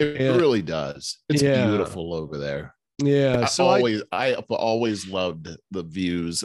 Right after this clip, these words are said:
Speaker 1: over there. It's just
Speaker 2: Yeah.
Speaker 1: awesome.
Speaker 2: And it, it truly is. And gotta tell you, uh, and I, I'll get to another thing, uh, a little video for you in just a second, that this is Charlie's favorite time of year.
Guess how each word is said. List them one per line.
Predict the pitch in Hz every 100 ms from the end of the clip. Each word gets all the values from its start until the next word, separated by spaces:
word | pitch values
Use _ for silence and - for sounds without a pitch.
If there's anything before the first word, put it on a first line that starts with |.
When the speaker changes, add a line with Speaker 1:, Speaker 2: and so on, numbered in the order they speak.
| -
Speaker 1:
over | 85 87
there. | 82 82
It's | 80
just | - 101 - _
Speaker 2:
Yeah. | 90
Speaker 1:
awesome. | 80 - 78 71 - _ _ _ 165
Speaker 2:
And | 156 160
it, | 165 160 156
it | 170 135
truly | - 208 180 147
is. | 143 139
And | - 175 165 - _ _
gotta | 156 226 233
tell | 226 180 180
you, | 185 113 107 113 - - - -
uh, | 123 127 127 - 151
and | 156
I, | 156 143 147
I'll | 143
get | 120 165 -
to | 151 139
another | 135 127 131 143 139 127 120
thing, | 113 - 135 123 120 117 113 _ _ _ _ _
uh, | 123 117 110
a | 147
little | 131 139 165 170
video | 143 139 113 98
for | - - 95
you | 98
in | 101
just | 110 196 180 -
a |
second, | 127 131 107 104 101 -
that | 131 120 117 - - -
this | 226 233
is | 277 156
Charlie's | - 185 170 165 156 143 -
favorite | - 147 143 131 117
time | - 123 117
of | 110
year. | 110 104 80 -